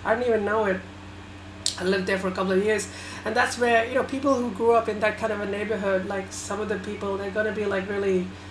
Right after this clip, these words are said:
messed up. And that's where I met some of these guys, uh, you know, after I, after I left school. And <sighs> anyway, like, um,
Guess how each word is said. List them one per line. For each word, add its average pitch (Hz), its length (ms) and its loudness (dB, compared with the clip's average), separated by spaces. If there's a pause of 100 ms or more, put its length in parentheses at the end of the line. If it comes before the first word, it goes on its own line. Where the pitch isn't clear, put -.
(200)
messed 202 360 -2
up. 226 180 2
And 202 160 -4
that's 220 220 0
where 226 140 4
I 196 120 4
met 202 260 0
some 202 220 0
of 180 140 0
these 165 340 -4
guys, 185 680 2 (680)
uh, 185 280 -4
you 190 80 -6
know, 175 200 -6
after 185 280 0
I, 175 100 2 (200)
after 196 240 -2
I 180 120 2
left 185 180 -2
school. 202 560 0
And 185 160 -2 (640)
<sighs> - 600 -14
anyway, 233 260 2
like, 190 360 -2
um, 214 480 -2